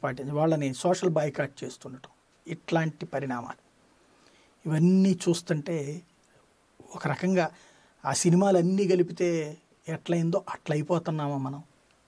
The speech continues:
కానీ తప్పని పరిస్థితి. రేపటి మన బ్రతుకుల కోసం, రేపటి మన కుటుంబాల బ్రతుకుల కోసం తప్పనటువంటి పరిస్థితి. తిట్టుకోవాలా, లేకపోతే నిందించుకోవాలా, మందలించుకోవాలంటే ఏం చేసినా సరే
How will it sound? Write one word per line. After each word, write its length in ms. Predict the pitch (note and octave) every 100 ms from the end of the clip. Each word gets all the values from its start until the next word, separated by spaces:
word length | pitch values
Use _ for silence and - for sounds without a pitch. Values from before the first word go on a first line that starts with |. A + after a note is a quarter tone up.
| _ -
కానీ 240 | F3 G3
తప్పని 420 | G#3 F3+ - D#3+
పరిస్థితి. 500 | C#3+ C#3 - - - _ _ _ _ _ _ - C#3+
రేపటి 420 | E3 F#3+ F#3 E3+
మన 180 | E3+ D#3
బ్రతుకుల 480 | D3 D#3 D3+ E3+ E3+
కోసం, 420 | E3+ D3 - D3+ - -
రేపటి 320 | E3 E3 -
మన 180 | D#3 C#3
కుటుంబాల 500 | C#3 C#3+ E3+ D#3+ D3+
బ్రతుకుల 400 | C#3 C#3 - D#3
కోసం 360 | D3 B2 A#2+ - - _ _ _ _ _ -
తప్పనటువంటి 600 | D3+ - F3 E3+ E3+ D3
పరిస్థితి. 460 | C#3+ C3 - - - _ _ _ _ _ _ _ -
తిట్టుకోవాలా, 840 | F3 G#3+ G#3 F3 F3 E3 D#3+ E3
లేకపోతే 720 | D#3+ D#3 D#3+ D#3 D#3 C#3+ C#3+ - _ C#3+
నిందించుకోవాలా, 960 | D3 D#3 F3 F#3 E3+ - D#3 D3 D3
మందలించుకోవాలంటే 1120 | C#3+ C#3+ D#3+ D#3 - - C#3 C#3 C3+ C#3 F#3 - D#3+
ఏం 340 | D#3 F3 F3+ F3
చేసినా 300 | F3 E3+ F3
సరే 260 | E3+ D3+